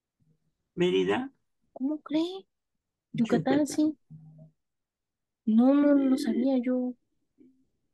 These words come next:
Speaker 2: ¿Por qué está ahí? Curioso.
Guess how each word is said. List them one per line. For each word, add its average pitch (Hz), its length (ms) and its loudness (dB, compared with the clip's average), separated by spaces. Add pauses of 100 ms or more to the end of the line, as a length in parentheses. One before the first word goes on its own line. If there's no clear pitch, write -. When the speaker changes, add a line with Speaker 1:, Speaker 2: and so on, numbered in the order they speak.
(1040)
Speaker 2:
¿Por 247 140 0
qué - 80 0
está 294 180 0
ahí? 349 220 0 (360)
Curioso. 240 580 -4